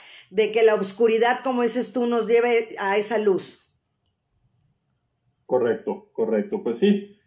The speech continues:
Speaker 2: es hacer la invitación a todos a que también venzan ese miedo.
Speaker 1: Ujú.
Speaker 2: Creo que es un miedo que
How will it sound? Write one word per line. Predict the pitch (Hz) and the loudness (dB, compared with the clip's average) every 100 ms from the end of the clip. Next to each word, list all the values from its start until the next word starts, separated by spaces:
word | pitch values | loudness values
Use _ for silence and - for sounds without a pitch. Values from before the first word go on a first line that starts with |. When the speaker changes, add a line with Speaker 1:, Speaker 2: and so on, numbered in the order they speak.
| _ - | _ -2
Speaker 2:
es | 156 180 | 0 0
hacer | - 180 175 - 185 | 0 0 0 -4 -2
la | 139 | -2
invitación | 135 131 139 - 160 | -2 -4 -4 -4 -4
a | 160 | -2
todos | 165 175 208 196 | 2 4 4 2
a | 123 | -2
que | 113 | -4
también | 117 120 123 127 | -2 -2 0 0
venzan | 120 117 127 | -2 -4 -4
ese | 117 117 | -4 -4
miedo. | 110 107 98 92 | -4 -2 -4 -6
Speaker 1:
Ujú. | 117 | -6
Speaker 2:
Creo | 117 117 - | -2 0 0
que | 110 - - _ _ _ | -2 -4 -8 _ _ _
es | 113 - | -8 -6
un | 123 | -2
miedo | 120 120 123 - | 0 2 0 0
que | 104 101 - | 0 -2 -4